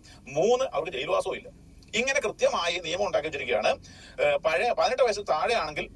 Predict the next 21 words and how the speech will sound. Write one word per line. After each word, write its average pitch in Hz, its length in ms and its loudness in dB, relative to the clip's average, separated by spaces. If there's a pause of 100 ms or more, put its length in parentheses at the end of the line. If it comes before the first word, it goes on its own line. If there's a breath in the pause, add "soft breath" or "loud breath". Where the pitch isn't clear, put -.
പരമാവധി 196 560 2
ഇവർക്ക് 185 200 -4
ശി-, 160 140 -10
കിട്ടാവുന്ന 156 360 0
ശിക്ഷ - 260 -6
മൂന്ന് 180 440 0
മാസം 151 340 -2
ഏതൊരു 160 340 0
റീ-, 143 320 -2
ഒരു 156 100 -6
റീഹാബിലിറ്റേഷൻ - 500 -2
ഹോമിൽ 135 200 -4
ഇവരെ 151 180 0
ഒന്ന് 143 120 -6
തിരിച്ചു 143 200 -6
കൊണ്ടുവരാനായിട്ടുള്ള - 480 -2
ഉപദേശിക്കുക, - 420 -2
തിരിച്ചു - 200 -6
കൊണ്ടുവരാനുള്ള - 320 -2
ഐഡിയ - 140 -2
മാത്രമേ - 340 -4